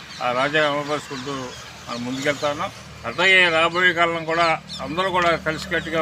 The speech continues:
ఉండి ఇక్కడ ముఖ్యంగా ఇక్కడ గుడివాడలో ఉన్నటువంటి లారీ స్టాండ్, లారీ ఓనర్స్, వర్కర్స్ అసోసియేషన్ అందరూ కూడా ఐక్యంగా ఉండి ఈ ప్రభుత్వం ఇచ్చినటువంటి ఈ లారీ స్టాండ్ని డెవలప్ చేసుకు-, చేసుకునే విధంగా కూడా అందరూ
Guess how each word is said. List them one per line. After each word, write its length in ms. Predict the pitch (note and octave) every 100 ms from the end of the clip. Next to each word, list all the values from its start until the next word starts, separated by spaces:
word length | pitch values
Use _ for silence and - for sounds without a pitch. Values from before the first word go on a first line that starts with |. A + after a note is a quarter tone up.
| D#3
ఉండి 220 | D#3 D#3+ C#3+ C#3+ - - - D3
ఇక్కడ 160 | D3+ D3
ముఖ్యంగా 300 | D3 F#3 F3+ F3+
ఇక్కడ 140 | E3 D3+
గుడివాడలో 320 | E3 F3 E3+
ఉన్నటువంటి 300 | D#3+ D#3 D#3 C#3 C#3
లారీ 200 | D#3+ D#3+
స్టాండ్, 300 | E3+ D#3+ E3 D3+ C#3
లారీ 240 | D3 D#3+ D#3 D3 D3 - - - - - - - - B2+
ఓనర్స్, 360 | D3 D#3 D3+ E3 E3+ C#3+
వర్కర్స్ 340 | C#3 E3 D3+ D3
అసోసియేషన్ 440 | C3 D3+ - D3+ D3 C#3 C3
అందరూ 220 | C#3+ E3+ D#3+
కూడా 160 | D#3+ D#3+ D3 C3+ - - - - A#2+
ఐక్యంగా 380 | C#3+ D#3+ E3+ E3 D#3
ఉండి 180 | D#3 D3+ C3+ C#3 - - - - B2+
ఈ 40 | B2+ B2+ B2+ C3
ప్రభుత్వం 340 | D3 E3 F3
ఇచ్చినటువంటి 460 | D#3+ D#3+ D3+ D3+ D3
ఈ 20 | C#3
లారీ 200 | C3+ D3 D3
స్టాండ్ని 320 | D#3+ D3+ D3+ C#3 C3
డెవలప్ 260 | B2+ C#3 D3 C#3+
చేసుకు-, 400 | C#3+ - C#3+ C#3 _ -
చేసుకునే 360 | D3 C#3+ - D3+ C#3
విధంగా 240 | C#3+ D3 C#3
కూడా 120 | C#3 C3
అందరూ 200 | D3+